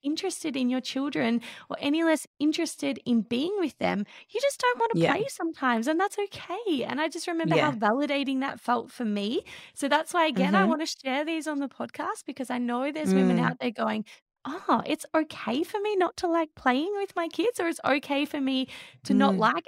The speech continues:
Speaker 1: aspects of parenting." Oh, phew. <laughs>
Speaker 2: Yeah. I mean,
Speaker 1: I
Speaker 2: I,
Speaker 1: just
Speaker 2: I
Speaker 1: think
Speaker 2: totally resonate with that. Like, I don't love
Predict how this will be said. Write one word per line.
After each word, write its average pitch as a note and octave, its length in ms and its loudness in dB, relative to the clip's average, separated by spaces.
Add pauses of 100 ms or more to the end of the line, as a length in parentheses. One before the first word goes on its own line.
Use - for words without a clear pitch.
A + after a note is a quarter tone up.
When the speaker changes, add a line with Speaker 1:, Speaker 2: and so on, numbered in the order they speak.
Speaker 1:
aspects - 480 -4
of D#4+ 120 -6
parenting." E4 480 -4
Oh, A#4 320 4
phew. F#4 520 0
<laughs> - 440 -2 (360)
Speaker 2:
Yeah. G3+ 280 4 (360)
I A3+ 60 6
mean, C4 160 10
Speaker 1:
I A#3+ 60 10
Speaker 2:
I, C4+ 140 12
Speaker 1:
just A#3+ 120 0
Speaker 2:
I A3+ 140 6
Speaker 1:
think A3+ 100 -2
Speaker 2:
totally A3+ 300 8
resonate F3+ 420 6
with D#3+ 100 0
that. D3+ 180 2
Like, E3 180 4
I F3+ 60 8
don't F#3 460 4
love D#3+ 560 6